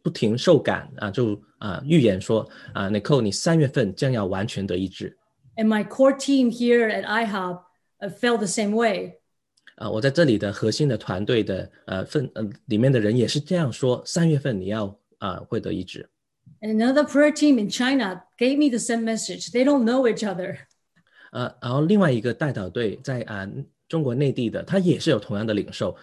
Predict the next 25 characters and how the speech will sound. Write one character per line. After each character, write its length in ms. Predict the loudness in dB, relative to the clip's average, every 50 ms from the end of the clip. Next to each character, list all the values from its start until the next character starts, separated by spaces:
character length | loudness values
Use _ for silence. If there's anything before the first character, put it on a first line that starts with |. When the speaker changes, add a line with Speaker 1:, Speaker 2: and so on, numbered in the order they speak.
| _
Speaker 1:
但 100 | -4 -4
是 80 | -2 -2
他 120 | -2 -2
们 80 | -2 -2
彼 180 | -2 -2 -2
此 120 | -2 -2 -6
不 120 | -4 -2
认 140 | -2 -2 -4
识。 200 | -6 -10 -16 -20 _ _ _ _ _ _ _ _ _ _ _ _
Speaker 2:
So 300 | -12 -4 0 2 2 2
I 180 | 2 2 0 0
was 260 | 2 2 0 0 -2
expecting 720 | -4 -4 -6 -6 -2 -2 -2 -2 -2 0 0 0 0 2
something 380 | 0 0 0 0 0 -2 -2
to 80 | -2 -2
happen 520 | -4 -4 -4 -4 -4 -4 -4 -4 -4 -4 -4
in 120 | -4 -4
March. 520 | -2 -2 -2 -2 -4 -6 -10 -10 -10 -10 -12 _ -20 -20 _ _ _ _ _ _ -20 _ _
Speaker 1:
所 200 | -12 -2 2 2
以 100 | 2 2
我 360 | 2 0 -2 -2 -2 -4 -8 -10
是 160 | -6 -6 -4
很 260 | -4 -4 -6 -6 -6
期 220 | -8 -6 -4 -4 0
待， 300 | 0 0 0 -2 -6